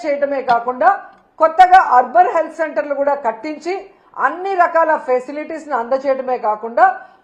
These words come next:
పదిహేడు మెడికల్ కాలేజీలు, వాటితో పాటు సూపర్ స్పెషాలిటీ హాస్పిటల్ని ప్రజలకి అందుబాటులో తేవాలి. పేద ప్రజలు డాక్టర్లు అవ్వటమే కాకుండా పేద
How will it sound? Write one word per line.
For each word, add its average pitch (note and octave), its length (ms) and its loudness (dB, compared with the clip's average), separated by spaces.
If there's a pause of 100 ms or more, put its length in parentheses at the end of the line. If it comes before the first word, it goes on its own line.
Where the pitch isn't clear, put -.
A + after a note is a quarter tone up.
పదిహేడు D#4 600 0 (160)
మెడికల్ C4 440 -8
కాలేజీలు, C4 500 0
వాటితో B3+ 460 0
పాటు B3+ 260 -4 (120)
సూపర్ C#4 360 -8
స్పెషాలిటీ B3 500 -6 (100)
హాస్పిటల్ని B3+ 540 -8 (440)
ప్రజలకి D4 500 0 (140)
అందుబాటులో C#4+ 560 -2
తేవాలి. G#3+ 560 -2 (420)
పేద D#4 240 4 (160)
ప్రజలు D#4 360 2 (340)
డాక్టర్లు D4+ 540 0
అవ్వటమే C#4+ 380 -2 (120)
కాకుండా A#3+ 380 0 (460)
పేద E4+ 280 6